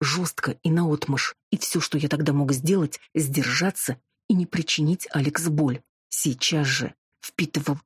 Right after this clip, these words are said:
каждое её движение, наслаждался лаской,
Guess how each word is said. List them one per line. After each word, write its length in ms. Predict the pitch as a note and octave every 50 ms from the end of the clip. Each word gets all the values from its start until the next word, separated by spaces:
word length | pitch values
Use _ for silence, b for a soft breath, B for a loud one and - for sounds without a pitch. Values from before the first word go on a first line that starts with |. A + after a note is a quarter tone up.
| _ _
каждое 380 | - - D#3+ D3 D3+ C3+ D#3 C#3+
её 180 | C3+ C#3 D3 C#3
движение, 680 | D3+ D3+ D#3+ D3+ D3+ D3+ C#3+ C3+ C3 B2+ B2 D3 - _ _ b b b b b b -
наслаждался 800 | G3 F#3 - - F#3 F3 F3+ F3+ E3 D3+ D3 C3 C3 - - -
лаской, 520 | D3 D#3 C#3+ C#3 - - - - C3+ -